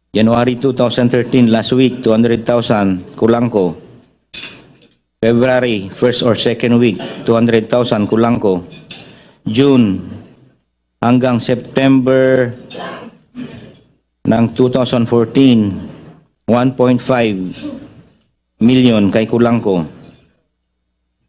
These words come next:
May two thousand fourteen, fifty thousand, Colonel Eli. June two thousand fourteen, fifty thousand, Colonel Eli.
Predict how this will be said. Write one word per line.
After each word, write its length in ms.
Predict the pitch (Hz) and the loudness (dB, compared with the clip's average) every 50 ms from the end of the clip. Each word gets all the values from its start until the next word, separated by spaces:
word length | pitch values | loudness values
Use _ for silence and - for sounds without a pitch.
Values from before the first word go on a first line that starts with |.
| _ _ _ _ _ _ _ _ - | _ _ _ _ _ _ _ _ 0
May 320 | 104 117 131 135 139 135 135 | 2 4 4 4 4 2 2
two 140 | - 135 127 | 0 0 0
thousand 320 | 131 139 131 127 131 127 123 | 0 -2 0 0 0 0 0
fourteen, 560 | 117 127 123 120 123 - 135 135 135 135 127 | 0 0 0 0 0 0 2 2 2 2 2
fifty 300 | 127 120 - - 123 120 | 0 -2 -2 0 -2 -2
thousand, 480 | - 120 120 120 117 - 123 120 120 - | 0 0 0 0 0 0 0 0 0 2
Colonel 340 | 123 113 113 113 110 110 | 2 2 4 2 2 2
Eli. 460 | 107 113 113 117 120 131 131 131 131 123 - - - - - - - _ _ _ _ _ _ _ _ 98 | 2 2 2 2 2 2 2 2 0 -2 -4 -8 -14 -18 -20 -20 -20 _ _ _ _ _ _ _ _ -2
June 500 | 101 117 135 139 127 120 107 98 95 98 | 2 2 4 4 4 4 2 0 -2 -2
two 160 | 120 120 110 | -2 0 0
thousand 320 | 131 123 113 131 123 120 | 0 0 0 0 0 0
fourteen, 720 | 113 127 131 131 127 - 131 120 110 104 101 95 90 90 - | 0 0 0 0 0 0 2 2 4 4 2 2 0 -2 -2
fifty 300 | - - 117 113 - 127 | -2 -4 -2 0 -2 0
thousand, 400 | - 139 123 120 - 120 113 107 | 2 0 0 0 0 0 -2 0
Colonel 320 | - 120 110 113 113 110 | 0 2 2 2 2 2
Eli. 400 | 110 120 123 131 123 113 101 95 | 2 2 2 2 2 0 0 -2